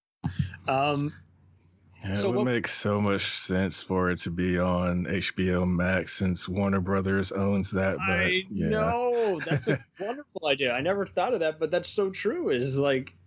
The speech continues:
Speaker 1: it, this is the studio that knows there's a fan base, but they're not interested in working on it. And the creator, you know, he doesn't have enough money, you know, to buy it o-, back from him. Why would you? It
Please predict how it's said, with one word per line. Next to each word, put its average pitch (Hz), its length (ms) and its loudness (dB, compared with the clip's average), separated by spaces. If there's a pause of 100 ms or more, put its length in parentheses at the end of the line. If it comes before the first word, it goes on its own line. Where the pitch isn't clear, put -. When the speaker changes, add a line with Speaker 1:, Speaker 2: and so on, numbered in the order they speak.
(160)
Speaker 1:
it, 151 240 0
this 151 180 0
is 190 120 0
the 175 80 -2
studio 170 560 0
that 135 260 0 (540)
knows 143 260 2
there's 151 160 2
a 151 60 0
fan 147 300 2
base, 143 340 2
but 117 200 -4
they're 120 120 2
not 117 180 2
interested 131 460 2
in 135 100 2
working 135 320 0
on 131 200 4
it. 135 280 2
And 113 460 -2
the 113 60 -2
creator, 135 760 2 (600)
you 127 60 0
know, 107 220 -2
he 139 100 -4
doesn't 135 240 4
have 123 220 4
enough 120 260 2 (460)
money, 127 420 2
you 127 220 0
know, 113 160 -2
to 117 120 0
buy 127 320 2
it 123 120 2
o-, 117 240 0
back 113 240 2
from 113 260 -4
him. 147 300 0
Why 117 140 2
would 131 220 2
you? 117 200 2
It 117 100 -2